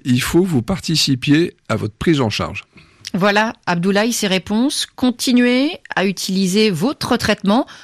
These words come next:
Speaker 2: jusqu'à ce que vous alliez voir le médecin qui pourra éventuellement, euh, réajuster pour que vous ayez des, des crises moins fréquentes.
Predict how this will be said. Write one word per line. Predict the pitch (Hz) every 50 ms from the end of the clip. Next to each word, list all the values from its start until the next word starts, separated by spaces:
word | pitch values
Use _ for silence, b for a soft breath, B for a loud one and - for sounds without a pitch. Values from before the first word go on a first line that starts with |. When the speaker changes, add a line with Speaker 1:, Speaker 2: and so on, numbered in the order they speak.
| B B -
Speaker 2:
jusqu'à | 156 147 208 262 262 - - - 226 277 349
ce | -
que | - - 233
vous | 190 185 180 190
alliez | 190 180 185
voir | 170 160 202 180 180
le | 170
médecin | 165 170 165 - - - 233 294
qui | 285 - 196
pourra | - - 170 165 196 220
éventuellement, | 220 185 160 165 165 - 180 165 165 170 190 240 262 B B B B B - -
euh, | 160 139 101 143 156
réajuster | 147 156 208 208 196 190 156 170 185 - - - 240 262
pour | 262 - - -
que | - 196
vous | 160 151 165 151 170
ayez | 160 160 220
des, | 208 190 180 165 156 147 156
des | 135 170 165
crises | 160 - - 220 226 202 180
moins | 208 180 170 170 196 220
fréquentes. | 214 - - 196 - - 180 190 202 -